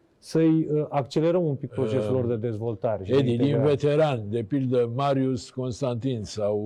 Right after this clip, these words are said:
Speaker 2: uh, Săpunaru, mai rămân în discuție?
Speaker 1: Oricine, aprecieri nominale mi-e greu să fac acum, dar oricine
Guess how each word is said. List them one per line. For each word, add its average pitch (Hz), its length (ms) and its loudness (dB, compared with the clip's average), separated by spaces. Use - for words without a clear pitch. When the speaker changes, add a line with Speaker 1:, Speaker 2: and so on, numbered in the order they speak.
Speaker 2:
uh, 104 120 -2
Săpunaru, 131 840 0
mai 117 300 2
rămân 123 340 0
în 117 140 -4
discuție? 151 680 -2
Speaker 1:
Oricine, 151 680 0
aprecieri 135 460 -2
nominale 143 840 -2
mi-e 131 280 -4
greu 131 180 2
să 104 140 -4
fac 104 240 -4
acum, 127 320 -2
dar 120 220 2
oricine 139 600 -2